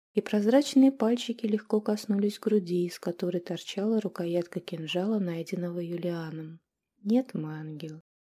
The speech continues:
мое сердце болит только из-за тебя. Зачем ты это сделала?» Мужчина коснулся следа, оставленного грубой веревкой на тонкой шее.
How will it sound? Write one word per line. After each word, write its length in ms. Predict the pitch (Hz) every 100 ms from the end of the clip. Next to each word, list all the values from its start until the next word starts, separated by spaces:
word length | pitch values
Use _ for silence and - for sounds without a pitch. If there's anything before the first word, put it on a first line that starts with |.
| _
мое 180 | 180 175
сердце 440 | - 190 180 -
болит 400 | 165 180 180 -
только 400 | - 208 233 -
из-за 180 | 180 180
тебя. 540 | - 185 151 170 156 - _
Зачем 480 | - 208 208 - 247
ты 120 | 208
это 180 | 160 -
сделала?» 640 | 151 156 170 165 160 160 160 _ _ _
Мужчина 320 | 208 208 285 302
коснулся 560 | 247 240 247 247 240
следа, 500 | - - 190 190 185
оставленного 720 | 185 - 180 180 175 180 175 175
грубой 480 | 156 185 208 214
веревкой 560 | 202 202 196 196 - 185
на 120 | 165
тонкой 480 | 160 - 185 196 185
шее. 640 | - - - 160 151 156